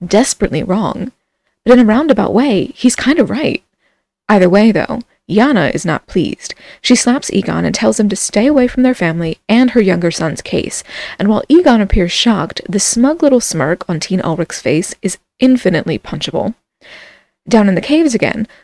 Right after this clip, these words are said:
Claudia approaches the radioactive waste barrels. Her Geiger counter confirms the danger of them, and then a familiar little poodle comes running out of the caves. It's Gretchen. And how much of a mindfuck is that?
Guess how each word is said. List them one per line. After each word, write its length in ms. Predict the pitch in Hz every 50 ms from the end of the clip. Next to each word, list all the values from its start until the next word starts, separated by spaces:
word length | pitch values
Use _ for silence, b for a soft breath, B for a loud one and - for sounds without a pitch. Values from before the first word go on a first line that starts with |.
| b _
Claudia 400 | - 269 269 233 190 170 - -
approaches 440 | - - - 226 202 202 - 185 185
the 100 | - 185
radioactive 640 | 165 165 160 160 160 156 147 - - - - - 202
waste 280 | 190 196 208 202 -
barrels. 400 | - - - - - - 254 - b b b b b
Her 120 | - 269 247
Geiger 400 | 214 254 247 277 294 285 254 -
counter 320 | - 214 175 175 180 190
confirms 500 | - - 202 190 - - 202 185 214 -
the 100 | - -
danger 380 | 165 180 175 180 175 - - -
of 160 | - - -
them, 260 | - - - 233 254 b b b b b b b b b -
and 140 | 220 220
then 240 | 220 233 247 269 285 -
a 80 | - 208
familiar 640 | - - 185 175 175 180 190 233 254 262 285 311 320
little 260 | 269 208 220 226 240
poodle 460 | - - - 175 160 - - - 233
comes 320 | - - 202 180 175 180 160
running 280 | 175 170 185 202 214
out 140 | - 175 170
of 80 | 165 208
the 80 | -
caves. 460 | - - - - - - 269 - - B B B B B B B B
It's 140 | - 202 -
Gretchen. 480 | - - - 277 - - - - - - - _ _ _ _ _ _ _ _ _ -
And 100 | 220 -
how 180 | - - 233
much 180 | 294 370 370 -
of 80 | 262
a 60 | 202 180
mindfuck 580 | 165 165 165 175 220 240 - - - - - -
is 160 | 196 - -
that? 400 | - 196 196 - - - -